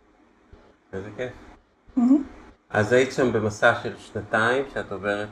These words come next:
Speaker 1: ממקום עבודה אחד למקום, למקום עבודה אחר, בקטע של לבקש, אה, להתקבל לרע-, בעצם בהתחלה לה-, להתקבל לראיון, ואת באה ויושבת,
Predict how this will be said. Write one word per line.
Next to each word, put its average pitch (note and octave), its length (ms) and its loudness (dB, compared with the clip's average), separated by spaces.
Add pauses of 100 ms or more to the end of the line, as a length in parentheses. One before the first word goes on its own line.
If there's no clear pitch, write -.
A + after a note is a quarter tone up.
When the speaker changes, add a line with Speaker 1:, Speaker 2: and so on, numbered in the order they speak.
Speaker 1:
ממקום F#2+ 880 -8
עבודה F#2 260 -6
אחד F#2+ 280 -2
למקום, F#2 240 -12 (400)
למקום F#2 240 -6
עבודה F#2 240 -2
אחר, F#2+ 240 -6
בקטע F#2 360 -10
של F2+ 220 -14 (720)
לבקש, F#2 600 -6
אה, F#2 340 -2
להתקבל F2+ 440 -8
לרע-, F2+ 500 -6 (180)
בעצם F#2 320 -8
בהתחלה F#2+ 420 0
לה-, F#2+ 100 -2 (160)
להתקבל F#2 400 -4
לראיון, A2 720 2 (480)
ואת F#2 160 -6
באה A2+ 220 6
ויושבת, B2 880 -2